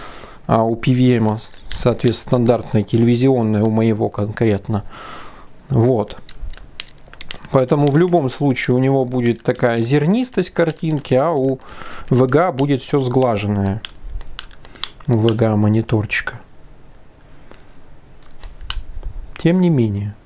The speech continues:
Вот как-то так. Давайте приближу. Так, V G A сначала. И вот эта вот картиночка с V G A монитора. Давайте ещё ближе. Вот как-то так оно всё выглядит.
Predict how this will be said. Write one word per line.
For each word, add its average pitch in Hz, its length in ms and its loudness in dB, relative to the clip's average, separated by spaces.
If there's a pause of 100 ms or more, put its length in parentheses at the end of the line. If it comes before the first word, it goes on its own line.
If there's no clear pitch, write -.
(1080)
Вот 123 220 0
как-то - 320 0
так. 101 260 -2
Давайте 147 380 0
приближу. 104 580 0 (1080)
Так, 95 260 0
V 110 160 4
G 135 220 4
A 202 40 -2
сначала. 165 680 0 (1200)
И 214 40 2
вот 190 280 4
эта 165 200 4
вот 131 180 2
картиночка 139 720 0
с - 140 -2
V 120 120 4
G 117 120 4
A 113 140 2
монитора. 170 640 0 (180)
Давайте 117 480 0
ещё 117 280 0
ближе. 202 400 2 (880)
Вот 131 220 2
как-то 113 360 2
так - 300 0
оно 107 180 2
всё - 220 -2
выглядит. 117 640 2